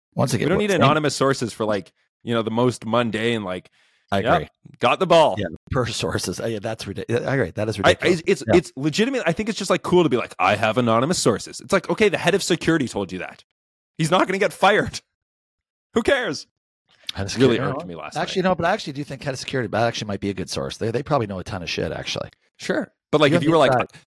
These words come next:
Speaker 2: "The head of security told me Giannis got the ball," I don't think, I don't think the owner would come down and be like, "Head of security, you're fired."
Speaker 1: Well, I'll tell you
Speaker 2: Leaking
Speaker 1: what.
Speaker 2: that information.
Speaker 1: But how about, yeah, but I think head of security, ever since Dom,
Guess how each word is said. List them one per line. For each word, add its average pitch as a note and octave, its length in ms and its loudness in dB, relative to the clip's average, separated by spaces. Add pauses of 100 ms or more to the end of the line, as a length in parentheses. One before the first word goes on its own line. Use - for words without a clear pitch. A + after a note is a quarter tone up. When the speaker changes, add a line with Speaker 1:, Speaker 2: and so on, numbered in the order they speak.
Speaker 2:
"The D3+ 160 6
head D#3+ 180 4
of F3 80 2
security D3 400 2
told B2+ 240 -2
me A2+ 140 -2
Giannis A2 380 0
got A2 200 4
the A2 80 -4
ball," A2 440 2
I - 60 2
don't A#2+ 140 2
think, A#2+ 200 -2 (300)
I A2+ 40 2
don't C#3 120 6
think D3 100 -4
the C#3+ 160 2
owner C3 220 4
would G2+ 120 -2
come A2+ 160 0
down G#2+ 160 2
and G#2 60 -2
be A2 60 0
like, G2 140 -4
"Head C3 140 2
of B2 80 0
security, B2+ 360 2
you're F2 80 -10
fired." G2+ 540 0 (220)
Speaker 1:
Well, C3 160 -2
I'll F#2 180 -4
tell C#3+ 120 4
you D#3+ 40 6
Speaker 2:
Leaking D3 160 4
Speaker 1:
what. C3 60 6
Speaker 2:
that A#2+ 120 2
information. G2+ 540 -6 (500)
Speaker 1:
But A#2+ 220 0 (100)
how A2+ 100 -4
about, B2+ 200 -2
yeah, A2+ 180 0
but F#2+ 120 -2
I A#2+ 60 2
think C#3 180 0
head C#3 80 2
of B2 60 0
security, A2+ 300 -2
ever B2 100 0
since B2 200 -4
Dom, G#2+ 440 -2